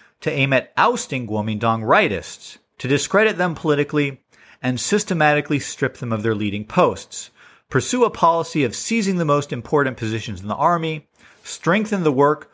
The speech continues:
of Kuomintang and communist cells in the army, look toward the arming of workers and peasants, and convert the local peasant committees into actual organs of power with self-defense capacity." End quote.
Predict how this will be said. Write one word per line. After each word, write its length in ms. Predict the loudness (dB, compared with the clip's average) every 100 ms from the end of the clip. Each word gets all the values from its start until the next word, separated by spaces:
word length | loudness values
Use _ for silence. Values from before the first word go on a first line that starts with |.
| _
of 200 | -6 -4
Kuomintang 640 | 0 0 0 2 4 2
and 160 | -2 -10
communist 600 | -2 0 0 -2 -6 -8
cells 420 | 0 2 2 0
in 80 | -2
the 80 | 0
army, 540 | 2 2 -2 -8 -10 _ _ _ _ _ _ _
look 320 | 0 0 0 -6
toward 340 | 0 2 2
the 80 | 2
arming 420 | 2 2 2 -2
of 120 | -2
workers 420 | 0 -2 -2 -6
and 120 | -6 -2
peasants, 520 | 0 2 0 -6 -12 _ _ _ -8
and 140 | -2
convert 480 | -2 2 2 2 -4 _ _
the 120 | 0
local 380 | 4 4 4 0
peasant 420 | 0 0 0 -2
committees 480 | -6 -2 0 0 -2
into 300 | -6 -4 -2
actual 380 | 0 0 -2 -4
organs 400 | -2 -2 -2 -4
of 100 | -6
power 320 | -2 0 2
with 200 | 0 -4
self-defense 640 | -4 -4 -4 -8 -10 -12 -10
capacity." 640 | 0 2 2 -2 -10 -12 _ _ _ _ _ _ -2
End 200 | -2 0
quote. 260 | -4 -6